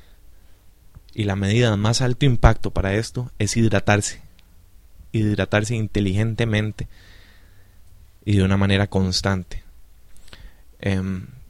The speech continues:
ya desde hace varios años nosotros vemos que está de moda andar con las botellitas de agua. Nada más un par de, un par de consejos con respecto a esto.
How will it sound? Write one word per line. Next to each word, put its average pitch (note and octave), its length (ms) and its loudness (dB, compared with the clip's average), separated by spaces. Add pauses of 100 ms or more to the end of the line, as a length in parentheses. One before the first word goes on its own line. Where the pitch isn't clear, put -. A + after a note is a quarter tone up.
ya G#2 280 4
desde A2 240 6
hace G#2+ 180 4
varios G#2 340 8
años A2 280 2
nosotros G2+ 420 -4
vemos A2 380 -2
que F#2+ 400 -2
está G2+ 320 -2
de G2+ 120 4
moda A2 640 2
andar F#2+ 320 0
con G#2+ 140 2
las G#2 100 4
botellitas G2+ 460 4
de G2 100 6
agua. G#2 300 4 (1800)
Nada A2+ 280 8
más A2+ 480 4
un A2 200 0
par A2 320 6
de, G2 520 4 (420)
un G#2 160 -4
par G2 240 4
de G2 140 -2
consejos F2+ 560 -2
con F2 140 -4
respecto F#2 440 -2
a F#2 80 -2
esto. - 240 -14